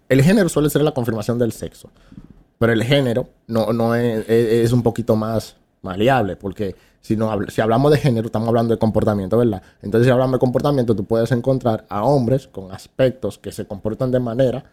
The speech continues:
que comúnmente son asociadas a la forma en la que se comporta una mujer,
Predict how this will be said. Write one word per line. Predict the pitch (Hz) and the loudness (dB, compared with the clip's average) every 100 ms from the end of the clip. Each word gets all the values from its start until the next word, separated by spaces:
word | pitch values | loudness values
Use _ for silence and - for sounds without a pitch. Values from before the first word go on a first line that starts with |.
| _ - _ - - | _ -20 _ -14 -8
que | 101 98 87 _ _ _ _ - _ _ _ _ _ _ _ _ _ _ _ - | -6 -6 -8 _ _ _ _ -20 _ _ _ _ _ _ _ _ _ _ _ -2
comúnmente | 117 127 139 123 113 | 2 2 2 0 0
son | 107 110 | -4 -2
asociadas | 117 131 120 110 123 | -2 -2 -2 -2 -2
a | 98 | -2
la | |
forma | 95 107 104 | -4 -8 -8
en | |
la | 110 | -10
que | 101 | -8
se | 95 | -8
comporta | 101 95 95 | -6 -8 -6
una | 107 | -6
mujer, | 107 104 175 | -6 -4 -6